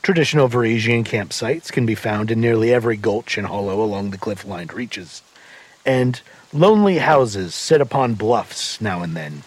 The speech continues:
domiciles for eccentrics or the rich seeking a bit of peace far from the bustle of Magnemar's streets. Roadside inns grace the Lost Coast Road every twenty-four miles or so,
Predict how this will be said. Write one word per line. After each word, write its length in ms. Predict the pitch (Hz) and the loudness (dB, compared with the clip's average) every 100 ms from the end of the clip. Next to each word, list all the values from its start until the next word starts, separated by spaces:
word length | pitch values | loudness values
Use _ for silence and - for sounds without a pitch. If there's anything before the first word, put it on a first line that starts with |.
| _ _ 117 | _ _ -2
domiciles 800 | 139 139 120 - 104 90 87 - | 2 2 2 0 0 0 -6 -10
for 340 | - 113 98 - - - | -6 -4 -4 -8 -20 -14
eccentrics 840 | 127 117 - 151 - 87 - - - | -8 -6 0 0 0 -6 -10 -12 -8
or 120 | - 113 | -2 2
the 100 | 113 | 2
rich 320 | 120 110 - | 2 0 -4
seeking 320 | - 117 123 | -8 -6 -2
a 80 | 110 | -2
bit 140 | 110 | -2
of 120 | 104 | -2
peace 360 | - 117 87 - | -6 -10 -10 -12
far 260 | - 123 117 | -2 0 0
from 200 | 117 110 | -2 -4
the 60 | |
bustle 320 | 95 104 - | -4 -6 -4
of 140 | 95 90 | -6 -4
Magnemar's 560 | 107 101 101 98 95 | -4 -4 -4 -2 -4
streets. 560 | - - 85 - - - _ _ - - - - | -8 -10 -12 -14 -20 -20 _ _ -20 -20 -20 -8
Roadside 640 | 139 170 160 - 165 156 156 | 2 4 4 2 4 4 4
inns 460 | 135 135 135 139 131 | 4 4 4 0 0
grace 400 | 120 120 123 - | 2 2 0 -2
the 100 | 117 | 0
Lost 320 | 113 113 - | 2 2 0
Coast 320 | 117 110 - | -2 -2 -2
Road 280 | 101 92 95 | -2 -2 0
every 260 | 98 101 | 0 0
twenty-four 480 | 92 - 117 107 110 | -2 -2 -2 -2 -2
miles 400 | 101 98 95 87 | -2 -2 -4 -6
or 80 | 90 | -10
so, 360 | - 107 90 | -6 -6 -6